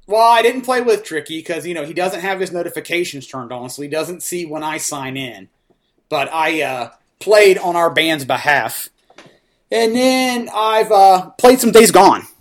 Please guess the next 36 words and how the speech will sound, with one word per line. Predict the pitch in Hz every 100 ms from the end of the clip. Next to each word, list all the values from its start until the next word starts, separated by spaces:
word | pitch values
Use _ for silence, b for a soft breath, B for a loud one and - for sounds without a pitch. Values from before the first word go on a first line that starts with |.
| _
which | 175 190
I | - 220
was | 220
kinda | 254 392
hoping | 294 233 180
Tricky | 214 208
was | 165 147
here | 247 180
because | 160 160 165
he | 156 190
wanted | 180 196 196
to, |
he, | 190 - _ _ _ _ _ 135 - _
him | 170 202
and | 185
I | 185
were | 180
gonna | 165 175
compare | 156 180 185 180
what | 170 151
we | 143
thought | 170 160 151
about | 110 107 110
it. | 117 _ _ _ _ _ _ _ _ _
So | - 180 156 151 147
I'm | 190 190
liking | 180 220 269 240
the | 240
game. | 196 196 208 214 185 _ _ _ _ _
I | 190 202 202
sometimes | 196 262 269 247 233 -
think | 226 220 -
the, | 196 190 180 156
uh, | 127 127 117 - _ _ _ _ _ _ _ _ _ _ _ _
the | 175
dialogue, | 143 180 208 175 139 131 123